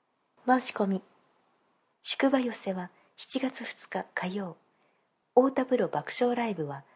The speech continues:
十日水曜、いずれも必着までに、口座名、住所、振り仮名付き氏名、電話番号、参加人数。太田プロ爆笑ライブは参加希望時間、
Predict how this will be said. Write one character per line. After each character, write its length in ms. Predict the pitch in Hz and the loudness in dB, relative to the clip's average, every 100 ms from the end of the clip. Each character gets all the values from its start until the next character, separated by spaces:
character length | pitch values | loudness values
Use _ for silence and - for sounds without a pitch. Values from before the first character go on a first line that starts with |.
| _ _ | _ _
十 180 | 240 240 | 0 0
日 260 | - 208 - | -4 -8 -10
水 360 | - 220 226 226 | -12 -8 -4 -2
曜、 220 | 202 160 _ _ _ | -4 -6 _ _ _
い 100 | 180 | -6
ず 140 | - | 0
れ 100 | 240 | 0
も 100 | 214 | 0
必 200 | 196 175 _ | -6 -12 _
着 340 | 180 - - - _ _ _ _ | -14 -8 -10 -10 _ _ _ _
ま 100 | 226 | 0
で 140 | 202 | 0
に、 160 | 165 160 - _ _ | 0 -6 -12 _ _
口 200 | - 277 | 6 6
座 180 | 269 269 | 6 0
名、 300 | 208 151 143 _ _ - | 0 -2 -10 _ _ 2
住 180 | 262 254 | 2 4
所、 280 | - 147 - _ _ _ | -2 -8 -12 _ _ _
振 140 | - | 2
り 80 | 240 | 2
仮 120 | 269 262 | 2 0
名 80 | |
付 240 | 247 - 226 | -2 -8 -6
き 0 | |
氏 200 | - 220 | 2 2
名、 260 | 185 143 - _ _ _ _ | 2 -2 -12 _ _ _ _
電 200 | 233 254 | 6 6
話 100 | 240 | 6
番 240 | 247 220 | 6 4
号、 260 | 175 143 - _ _ _ _ - | -2 -6 -10 _ _ _ _ 0
参 240 | 262 269 | 2 2
加 120 | 262 | 2
人 240 | 247 240 202 | 2 4 2
数。 260 | - 143 135 _ _ _ _ _ _ _ _ _ _ _ - | -2 -10 -10 _ _ _ _ _ _ _ _ _ _ _ 8
太 160 | 277 | 8
田 140 | 277 277 | 8 0
プ 120 | 254 | 2
ロ 100 | 180 | 2
爆 220 | 165 - - | 0 -6 0
笑 160 | 247 240 | 0 2
ラ 120 | 240 | -2
イ 60 | |
ブ 120 | 202 151 | -2 -4
は 160 | 151 - _ _ - | -6 -14 _ _ 0
参 180 | 254 262 | 0 0
加 120 | 269 | -2
希 160 | - | 0
望 180 | 196 240 | 4 2
時 160 | 233 233 | 2 -4
間、 220 | 175 | -4